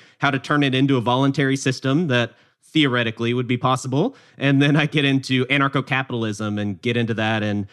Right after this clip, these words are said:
describe kind of what that is and cover a lot of the objections.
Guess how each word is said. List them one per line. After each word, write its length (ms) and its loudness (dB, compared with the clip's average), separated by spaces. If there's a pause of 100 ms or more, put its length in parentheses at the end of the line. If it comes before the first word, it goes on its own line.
(160)
describe 460 -2
kind 100 -2
of 60 0
what 160 -2
that 180 0
is 300 2
and 100 -2
cover 200 0
a 60 4
lot 180 2
of 100 -4
the 100 2
objections. 920 -2